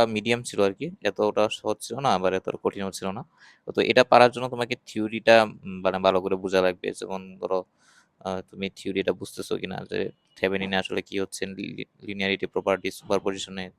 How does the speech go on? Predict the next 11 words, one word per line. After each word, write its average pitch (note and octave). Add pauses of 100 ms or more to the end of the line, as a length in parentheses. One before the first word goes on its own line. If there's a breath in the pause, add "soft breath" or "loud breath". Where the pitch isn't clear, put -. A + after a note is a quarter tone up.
থিওরি G2
যেটা F#2+
আছে, G2
মেইন F#2+ (240)
ফোকাস G2 (120)
যেটা -
করবে। G2
মনে G2
করো G2+
যে G2+ (580 loud breath)
ম্যাথমেটিক্যাল A2+